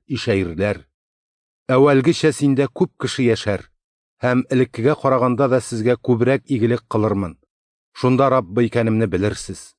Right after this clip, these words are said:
Сезгә, Исраил таулары, кешеләремне, үземнең халкым Исраилне китерермен. Сез аларның биләмәсе, мирас җире булырсыз. Һәм сез инде баласыз калмассыз. Хуҗа Раббы болай дип әйтә. Сезнең турыда:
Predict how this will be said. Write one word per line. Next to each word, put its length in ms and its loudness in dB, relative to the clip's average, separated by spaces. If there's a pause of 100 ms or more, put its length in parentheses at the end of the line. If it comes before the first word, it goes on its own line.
(600)
Сезгә, 480 0
Исраил 460 0
таулары, 500 2
кешеләремне, 760 0 (360)
үземнең 480 2
халкым 480 0
Исраилне 580 0
китерермен. 680 -2 (360)
Сез 240 -2
аларның 400 2
биләмәсе, 680 0 (340)
мирас 560 2
җире 320 0
булырсыз. 560 -4 (560)
Һәм 240 0
сез 240 -4
инде 320 2
баласыз 480 0
калмассыз. 800 -4 (800)
Хуҗа 240 2
Раббы 260 0
болай 240 2
дип 140 0
әйтә. 320 -4 (560)
Сезнең 400 0
турыда: 540 2